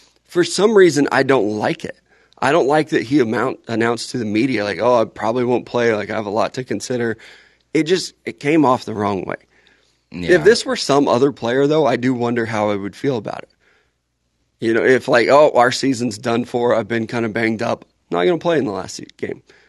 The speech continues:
Speaker 1: I would probably be like, "Yeah, makes sense." But for some reason, I think it's the fact, not even that it's Baker Mayfield, but the fact that he di-, said it to the media.
Speaker 2: Yeah. And, I mean, I feel like a lot of his altercations or interactions with the media come off in a way that's, like,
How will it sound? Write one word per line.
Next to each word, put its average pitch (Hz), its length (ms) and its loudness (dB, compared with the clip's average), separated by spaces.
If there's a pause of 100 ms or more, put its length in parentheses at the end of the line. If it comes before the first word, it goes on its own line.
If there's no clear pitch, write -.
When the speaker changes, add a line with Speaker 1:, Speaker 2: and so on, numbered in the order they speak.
(300)
Speaker 1:
I 147 100 2
would 190 160 4
probably 147 300 0
be 113 80 -2
like, 120 240 -2
"Yeah, 131 140 -2
makes 98 300 -10
sense." - 300 -14 (720)
But 143 160 0
for 160 140 0
some 170 260 0
reason, 110 460 2 (400)
I 135 100 2
think 196 160 2
it's - 140 0
the 156 80 -6
fact, 131 240 0
not 139 200 2
even 139 180 2
that 117 100 0
it's 101 160 -8
Baker 110 320 -6
Mayfield, 117 360 -6
but - 140 -10
the - 80 -20
fact 120 240 -2
that 117 120 -6
he 107 260 -4
di-, 117 220 -4
said 143 240 -2
it - 60 -16
to 135 100 -4
the 107 60 -2
media. 101 380 -6 (560)
Speaker 2:
Yeah. 85 360 -2 (280)
And, 156 140 0
I - 20 2
mean, 156 220 0
I 127 80 -2
feel 208 160 -2
like 180 220 0 (120)
a 107 60 -2
lot 107 260 4
of 123 100 2
his 101 320 -2 (280)
altercations 98 760 0
or 82 80 -8
interactions 90 640 -2
with 92 140 -6
the 87 80 -8
media 92 360 -4
come 104 300 -2
off 107 260 0
in 92 60 -4
a 87 60 -4
way 87 180 0
that's, 82 240 -6
like, 73 160 -14